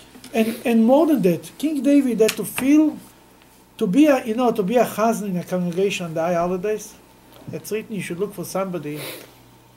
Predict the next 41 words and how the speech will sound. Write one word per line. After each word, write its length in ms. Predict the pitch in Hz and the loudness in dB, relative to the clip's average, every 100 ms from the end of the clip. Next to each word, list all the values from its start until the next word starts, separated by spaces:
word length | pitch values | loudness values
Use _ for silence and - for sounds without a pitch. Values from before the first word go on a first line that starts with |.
| _ _ - | _ _ -10
who 120 | 160 | -4
is, 300 | 151 135 139 - | -4 -6 -14 -8
who 100 | 170 | -4
is, 220 | 147 135 | -4 -4
who, 180 | 156 156 - | -8 -10 -10
who 420 | 160 151 180 170 | -6 -6 -6 -8
doesn't 240 | 160 165 185 | -6 -4 -4
have 100 | 165 | -2
a 40 | |
lot 200 | 160 160 | -2 -4
of 80 | 165 | -8
money, 200 | 160 151 | -10 -6
who 160 | 160 156 | -4 -6
is, 180 | 151 - - | -6 -14 -8
who 60 | |
is 80 | 170 | -8
struggling, 580 | - 185 180 156 156 180 - _ | -4 -2 -2 -2 -6 -8 -14 _
and 100 | 170 | -10
he 60 | 156 | -6
has 100 | 147 | -4
little 240 | 170 196 | -4 -4
children. 500 | 185 - 156 147 156 156 - - _ _ _ _ - | -8 -10 -10 -10 -14 -18 -20 -20 _ _ _ _ -12
Why? 400 | 160 147 165 180 - _ _ - | -6 -4 -6 -8 -14 _ _ -14
That 140 | 160 | -12
he 80 | 165 | -12
can 240 | 156 160 147 | -10 -8 -6
relate 300 | 151 175 175 | -4 -4 -6
for 160 | 151 | -8
his 120 | 139 | -10
congregation's 560 | - 143 135 151 147 135 | -10 -12 -8 -8 -8 -14
problems. 580 | - 131 127 - - - _ - - _ _ _ _ _ _ - | -14 -14 -12 -12 -12 -16 _ -20 -20 _ _ _ _ _ _ -20
If 140 | 143 - | -16 -8
I'm 180 | 196 147 | -8 -6
satisfied, 720 | - 196 175 - 147 143 - - - | -8 -8 -8 -8 -6 -6 -8 -14 -18
the 100 | - | -14
satisfied 800 | 139 - 220 226 - 208 202 196 | -10 -4 -4 -4 -6 -4 -4 -8
cannot 440 | - 156 170 180 175 | -12 -10 -8 -10 -10
relate 440 | 160 147 156 160 | -8 -6 -6 -8
to 80 | 156 | -12
the 140 | 156 | -12
hungry. 340 | 156 151 135 | -12 -12 -14